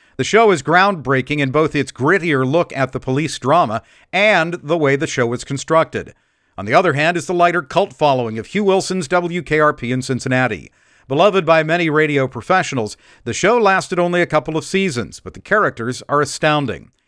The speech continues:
If I had one Christmas wish, it would be to solve the music licensing issues that keep a proper video collection of the show from being released. The last three names on the list all qualify for the label of legend.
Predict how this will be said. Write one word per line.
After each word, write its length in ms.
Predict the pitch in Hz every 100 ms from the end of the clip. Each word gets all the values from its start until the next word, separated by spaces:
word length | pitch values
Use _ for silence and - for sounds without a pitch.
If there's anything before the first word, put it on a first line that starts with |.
| _ _ -
If 120 | 143
I 160 | 165
had 200 | 160 170
one 220 | 151 196 190
Christmas 480 | 190 165 180 151
wish, 320 | 165 202 - - - _
it 140 | 131 135
would 140 | 135
be 160 | 156 143
to 80 |
solve 400 | 127 170 196 226
the 80 | 160
music 320 | 175 170 160
licensing 540 | 156 175 - 175 165 165
issues 380 | 180 147 131 - - _
that 100 | 85
keep 240 | - 165 156
a 60 |
proper 400 | 135 160 160 151
video 340 | 120 151 160 139
collection 480 | 131 131 180 - 107
of 80 |
the 80 | 87
show 300 | - 85 78
from 180 | - 127
being 240 | 87 82
released. 580 | 101 113 113 - - - _ _ _ _ _ _ _ -
The 80 |
last 280 | 220 240 -
three 160 | 214 208
names 260 | 190 165
on 60 | 165
the 80 | 151
list 260 | 151 151
all 140 | 170 175
qualify 520 | - 139 139 131 135
for 100 | 151
the 100 | 151
label 380 | 127 104 113 -
of 160 | 127 123
legend. 600 | 143 147 120 104 71